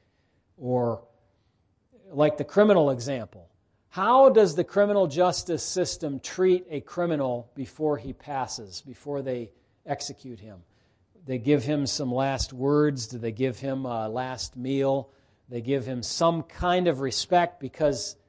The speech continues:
whether they believe or know it or not or whatever, that one too is created in the image of God.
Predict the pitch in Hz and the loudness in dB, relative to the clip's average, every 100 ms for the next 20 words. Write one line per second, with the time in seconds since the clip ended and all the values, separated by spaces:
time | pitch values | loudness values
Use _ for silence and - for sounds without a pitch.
0 | _ _ _ _ _ _ _ _ 143 151 | _ _ _ _ _ _ _ _ 2 4
1 | 151 143 170 147 147 156 147 - _ 123 | 4 4 2 4 4 2 0 -6 _ -10
2 | 123 147 156 156 131 139 143 143 135 139 | 2 6 6 4 -2 -4 -2 -2 0 2
3 | 143 135 139 208 214 175 147 262 285 156 | 2 2 2 2 2 0 0 0 2 2
4 | - 160 180 214 175 160 156 185 180 147 | -2 2 6 8 6 0 0 0 -2 -4
5 | 120 196 165 | -4 -4 -4